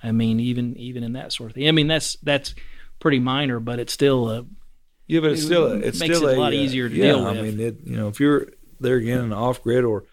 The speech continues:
Speaker 2: whatever scenario it's in, you know, you, you, you think about it a month later, "Oh, I need to get a, a filter," you know, you don't have to go look for a special filter anywhere. It's just get it out,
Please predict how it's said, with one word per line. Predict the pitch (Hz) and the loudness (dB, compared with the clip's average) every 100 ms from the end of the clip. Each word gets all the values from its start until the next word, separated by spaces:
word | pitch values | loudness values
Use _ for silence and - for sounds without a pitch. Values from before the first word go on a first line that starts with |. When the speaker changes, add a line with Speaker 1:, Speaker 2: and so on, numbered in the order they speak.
| _ _ - | _ _ -6
Speaker 2:
whatever | 113 147 139 | 2 4 4
scenario | - 131 135 110 | 0 0 2 2
it's | 98 | 0
in, | 139 156 101 | -2 -2 -2
you | 98 | -2
know, | 104 | -2
you, | 101 101 - - - - | -2 -6 -8 -12 -10 -6
you, | - 107 101 101 - - - - | -2 2 2 2 -4 -20 -20 -12
you | 107 | -10
think | 117 127 | -2 -2
about | 104 110 113 | -2 0 2
it | 113 | 2
a | 110 | 0
month | 117 113 | 0 -2
later, | 113 120 123 | 0 0 4
"Oh, | 143 131 | 4 4
I | 117 | 2
need | 113 | -4
to | 110 | -2
get | 113 | 0
a, | 107 101 - 107 101 | -2 -4 -10 -10 -10
a | |
filter," | - 127 117 123 123 | 2 2 4 0 0
you | 104 | -2
know, | 101 95 _ _ _ | -4 -6 _ _ _
you | 110 | 0
don't | 113 | 0
have | 113 110 | 0 -2
to | |
go | 107 110 | 0 2
look | 113 | 0
for | - 101 | -4 -8
a | |
special | - 101 - | -6 -8 -8
filter | 95 143 139 135 | 2 2 4 2
anywhere. | 131 127 123 123 - - - | 2 0 0 0 -6 -20 -14
It's | - | -4
just | 117 - | -2 0
get | 107 | 0
it | 101 | 2
out, | 104 104 | 2 0